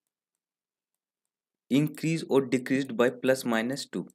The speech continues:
in the range of plus minus two, like zero, plus minus one, or plus minus two. How it is? Like, if it is changed, so there, that may be possible that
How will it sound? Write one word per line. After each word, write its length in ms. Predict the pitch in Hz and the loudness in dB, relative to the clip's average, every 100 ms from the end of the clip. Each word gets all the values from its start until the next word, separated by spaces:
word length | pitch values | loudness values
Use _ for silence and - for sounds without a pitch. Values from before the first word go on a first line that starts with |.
| _ - - | _ -14 0
in 200 | 131 170 | 2 4
the 100 | 151 | 4
range 260 | 139 143 139 | 4 2 -2
of 180 | 147 120 | -4 0
plus 260 | 117 - | 0 -2
minus 320 | 110 101 95 | -6 -6 -8
two, 160 | - 85 | -8 -6
like 400 | 90 95 95 - | -4 -4 -4 -6
zero, 640 | 98 98 110 110 110 110 104 | -10 -4 0 2 2 2 0
plus 360 | 110 110 110 | 0 -2 -2
minus 520 | 107 101 107 104 104 | -4 -4 -2 -6 -8
one, 420 | 95 98 107 113 113 _ _ _ _ - | -4 -2 -2 -6 -12 _ _ _ _ -8
or 200 | 110 143 - _ - | -4 -4 -8 _ 0
plus 240 | 113 113 | 0 0
minus 360 | 104 87 87 - | -4 -6 -8 -12
two. 180 | - - _ _ _ _ _ _ _ _ _ | -18 -20 _ _ _ _ _ _ _ _ _
How 220 | - 104 127 | -2 2 4
it 160 | 131 | 2
is? 220 | 165 170 - _ _ _ - | -2 -4 -14 _ _ _ -10
Like, 340 | 101 104 120 - _ - - - | -2 0 -2 -6 _ -20 -20 -2
if 220 | 156 160 | 0 2
it 100 | 170 | 2
is 160 | 175 170 | 0 2
changed, 380 | 143 143 143 147 - _ - | 2 2 0 -8 -14 _ -4
so 380 | 110 107 101 - - | -2 0 -2 -8 -12
there, 460 | 110 104 117 120 123 | -6 0 2 2 2
that 200 | 127 131 | 0 2
may 140 | 135 | -2
be 320 | 123 131 127 | -2 -4 -4
possible 400 | - 127 123 123 120 | -4 -2 0 0 0
that 200 | 123 | 0